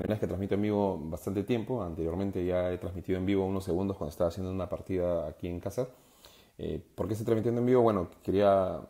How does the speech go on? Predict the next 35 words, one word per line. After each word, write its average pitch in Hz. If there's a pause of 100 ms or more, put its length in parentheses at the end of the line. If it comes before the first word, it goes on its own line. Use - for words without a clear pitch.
eh, 82
hacer 82
un 107
unboxing 107 (380)
del 76
juego 92
Diamant. 104 (460)
Y 101
bueno, 107
lo -
estoy 101
haciendo 120
esta 117
hora 117
porque 85
es 90
la 98
primera 92
vez, -
como 95
les 87
digo, 95
que 92
transmito 85
en 87
vivo, 92
eh, 67 (600)
largo 95
tiempo. 107
Estoy 92
conectado 90
con 82 (520)
el 78
micrófono, 95
un, 90